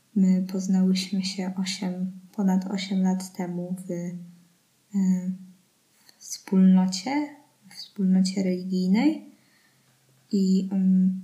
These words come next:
bycie tam było dość mocno angażujące, bym powiedziała nawet bardzo. Mm, i dbanie o tą wspólnotę i wszystko, co było wokół,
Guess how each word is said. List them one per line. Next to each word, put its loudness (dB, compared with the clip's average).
bycie 0
tam -2
było 0
dość -4
mocno -2
angażujące, 4
bym 4
powiedziała 0
nawet 0
bardzo. -2
Mm, 6
i 2
dbanie 2
o 0
tą -2
wspólnotę -2
i -2
wszystko, -6
co -6
było 0
wokół, 0